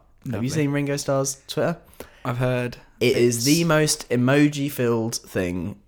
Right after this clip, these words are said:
Speaker 1: in the entire world.
Speaker 2: Is it?
Speaker 1: Essentially,
Speaker 2: Is it lots of peace signs?
Speaker 1: lots of peace signs, lots of hearts, lots of stars, lots of, it's everything you would
Speaker 2: Lovely.
Speaker 1: want Ringo Starr's Twitter to be. And it is, he's quite, um, erratic in his updates,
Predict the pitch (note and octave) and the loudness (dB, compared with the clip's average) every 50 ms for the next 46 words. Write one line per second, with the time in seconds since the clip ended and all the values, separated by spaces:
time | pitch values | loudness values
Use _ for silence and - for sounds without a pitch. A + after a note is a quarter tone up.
0 | _ _ _ - F#2 F#2+ F#2 F#2+ F#2+ F#2 G2 - - - A#2 G#2+ G#2 G#2 G#2 G#2 | _ _ _ -6 -4 -2 -2 -2 -2 -4 -4 -6 -4 -2 0 0 2 2 2 0
1 | G2+ G2 - - - G2 G2 F#2 E2 D#2+ D#2+ E2+ F#2 - - B2 A2 F#2+ F2 - | 0 -2 -2 -4 -4 -4 -2 -2 -2 -4 -4 -6 -8 -8 -10 -10 -10 -12 -14 -16
2 | - - - - - A2 - D#3 D#3+ D#3+ D3 C3 - - B2+ A#2+ A#2 A#2 A2+ G#2 | -18 -20 -8 -4 -2 0 2 4 2 2 2 -2 -2 0 2 4 4 4 4 2
3 | - - - C3 C3+ C3+ C3+ C3 C3 C#3 C3+ - D3 C#3+ C#3 - - G#2 E2+ F2+ | 0 -4 -6 -6 -2 -2 -2 -2 -2 -4 -2 0 0 0 0 -2 -6 -6 -10 -12
4 | G2 - - - G2+ A#2 C#3+ C3+ - - D3+ C#3+ - - C#3+ B2 A#2+ A#2+ - B2 | -14 -16 -10 -4 0 2 2 2 2 0 -2 -2 -2 0 2 2 2 2 2 2
5 | A2+ A2+ A2+ G#2 A2 A#2+ - - D3+ C3+ B2+ B2+ A#2+ A2+ A2 A2 - - - - | 2 2 2 2 0 0 -2 -2 -4 -2 2 4 6 8 6 6 4 2 -2 -2
6 | B2 B2+ B2 - - A#2 G#2 G#2 G#2 G#2 G2+ G2+ G2+ G2+ - G#2 G2 - - - | -2 -2 -2 0 0 2 4 4 4 4 4 4 2 2 0 0 0 0 0 0
7 | A2 A2+ A2 - - - - - - - - _ _ _ - - - B2+ B2 - | -2 -2 -6 -10 -14 -20 -20 -20 -20 -20 -20 _ _ _ -4 2 2 4 4 4
8 | - D#3+ F3 E3+ F3 - E3 D3+ D3 C#3 C#3+ C#3 C3 C3 C3 B2+ A#2 - A#2 A#2 | 4 4 4 4 2 2 2 2 4 4 4 4 4 4 4 4 2 2 0 0
9 | A2 A#2 A2+ A#2 - A2 G#2+ G#2+ A2 G#2 - - A2+ D#2+ G2 - G#2 F#2+ G2 F2+ | 0 0 0 0 0 0 0 0 0 -2 -2 -2 -2 -2 -2 -4 -4 -4 -2 -2
10 | E2+ F2 - - A2 G#2 F#2+ - - - _ - G#2 A#2+ A2+ - - - - C3 | -4 -4 -6 -4 -2 -2 -2 -4 -4 -8 _ -6 -4 -2 -4 -4 -4 -2 -2 0
11 | C3+ C3+ - - E3 E3+ F3+ F3 C3+ - - - A#2+ C3 B2+ B2 B2 B2 - - | 0 0 0 2 4 6 6 6 4 2 2 0 2 2 2 2 2 0 0 0
12 | A2+ A#2+ B2 B2+ B2+ - - - G2+ D#2+ - - - - G2+ G#2 G2+ A2+ A2+ - | 2 4 4 4 2 2 -2 -2 -2 -2 -4 -6 -8 -6 -6 -4 -2 -2 -2 -2
13 | - - D#2+ E2 D#2 C2+ - - - | -2 -4 -4 -2 -2 -4 -6 -6 -8